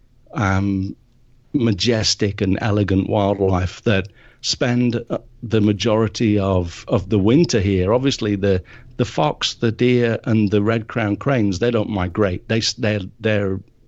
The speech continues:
in Hokkaido the whole year. Um, around half of the,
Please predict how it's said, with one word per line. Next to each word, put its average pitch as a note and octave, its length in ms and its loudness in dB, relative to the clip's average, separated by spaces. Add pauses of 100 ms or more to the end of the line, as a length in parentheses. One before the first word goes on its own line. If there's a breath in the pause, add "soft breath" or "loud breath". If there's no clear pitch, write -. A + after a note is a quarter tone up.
in G#2 340 2
Hokkaido G2 580 -2
the F#2 100 0
whole F#2+ 260 0
year. G2 320 0 (540 soft breath)
Um, G2+ 500 0 (100)
around B2+ 380 0
half D#3+ 500 -2
of A#2 280 -4
the, A2+ 380 0